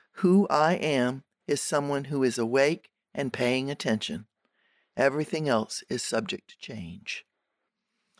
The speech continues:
The fact that we can't pin ourselves down is both liberating and frightening.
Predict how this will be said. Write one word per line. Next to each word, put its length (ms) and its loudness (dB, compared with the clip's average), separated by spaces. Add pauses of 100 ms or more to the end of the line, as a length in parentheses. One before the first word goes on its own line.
(380)
The 80 4
fact 260 6
that 80 4
we 100 6
can't 380 4
pin 180 6
ourselves 540 4
down 600 2
is 180 -6
both 240 4
liberating 800 6
and 160 -2
frightening. 580 0